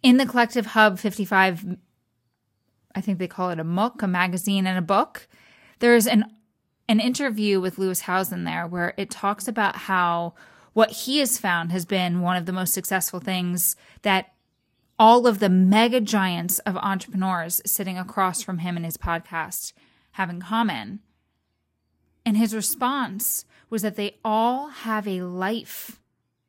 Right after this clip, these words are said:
talents, passions, relationships outside of business.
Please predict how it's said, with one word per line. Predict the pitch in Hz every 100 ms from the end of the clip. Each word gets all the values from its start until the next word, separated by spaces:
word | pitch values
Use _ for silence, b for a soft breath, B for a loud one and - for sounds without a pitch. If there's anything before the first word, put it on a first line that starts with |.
| _ _ _ _ _
talents, | - - 233 226 190 - - - - _ _ _ _ _ _ _ _ _ _
passions, | - 233 233 - 202 175 175 175 - - _ _ _ _ _ _ _ _ _ _ _ _ _ _ _ -
relationships | 220 220 233 233 233 - 170 -
outside | 208 - - 202 185
of | 170
business. | 190 185 - 180 - -